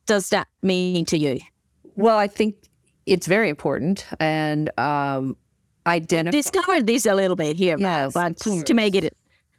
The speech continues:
Speaker 2: Yeah, I think it's important to look for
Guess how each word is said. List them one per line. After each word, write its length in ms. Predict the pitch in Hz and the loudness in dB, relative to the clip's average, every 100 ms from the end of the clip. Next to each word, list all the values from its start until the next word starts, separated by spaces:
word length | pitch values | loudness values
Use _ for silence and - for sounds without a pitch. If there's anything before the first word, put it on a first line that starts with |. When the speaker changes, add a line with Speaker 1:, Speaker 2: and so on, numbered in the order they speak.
| _ _ 233 220 | _ _ -10 -2
Speaker 2:
Yeah, 460 | 254 220 165 131 | 0 2 0 0
I 120 | - 214 | 0 0
think 240 | 311 254 | 0 -2
it's 140 | 262 247 | -2 -2
important 500 | 208 240 208 196 196 | 0 0 0 -2 -2
to 680 | 214 190 185 175 170 - _ _ _ - | 0 2 2 0 -2 -6 _ _ _ -6
look 460 | 170 175 190 196 | -2 2 2 0
for 600 | - - 196 170 165 160 | -10 -4 0 2 2 0